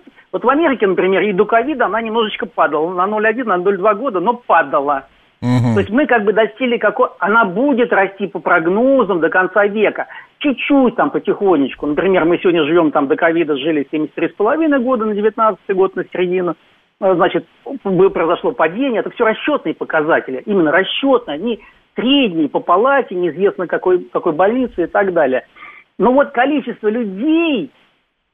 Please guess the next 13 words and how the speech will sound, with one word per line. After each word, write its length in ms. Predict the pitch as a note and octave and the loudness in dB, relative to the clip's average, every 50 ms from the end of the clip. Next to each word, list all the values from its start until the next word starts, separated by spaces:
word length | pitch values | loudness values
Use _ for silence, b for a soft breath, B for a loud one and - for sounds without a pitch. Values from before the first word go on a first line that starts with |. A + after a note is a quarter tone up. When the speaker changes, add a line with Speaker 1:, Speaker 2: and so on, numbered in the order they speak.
| _ _ _ | _ _ _
Speaker 1:
пожилого 580 | G3+ G3+ F3 G#3 B3 C4 C4+ D4+ C#4+ B3+ G#3+ G3 | 0 0 2 2 2 2 2 2 2 4 2 2
и 100 | - - | 0 2
старческого 500 | - A#3+ G#3+ - - - - - G#3+ G3 | 0 0 0 0 -6 -12 -10 -8 -8 -6
возраста, 800 | G#3+ A#3+ C4+ C#4+ C4+ A#3 E3+ D3+ D3 C3+ - - _ - C#3 B2 | -2 0 0 2 2 2 2 0 -2 -4 -6 -8 _ -14 -12 -10
несмотря 400 | C3+ D#3 D3+ F#3+ F#3 F#3 G3 A#3 | -10 -10 -6 -6 -2 0 0 0
на 100 | A#3 A3+ | 0 0
то, 180 | A3+ B3+ B3+ A3 | 0 -2 -2 -2
что, 140 | - - F#3 | -2 -2 -2
вот 180 | F3 F#3+ - | -2 -2 -2
помните, 260 | - D4 D4+ C#4+ - D3+ | -2 -2 -2 -2 -2 -2
веро-, 260 | D3 D3 D3+ E3 - - - - - | -2 0 -2 -4 -4 -8 -14 -12 -6
э, 260 | F#3 F3+ E3+ E3 D#3 | -2 0 2 2 2
вероятность 400 | D#3 E3 F3 F3+ F3 - F3+ - | 2 2 2 2 0 0 -6 -6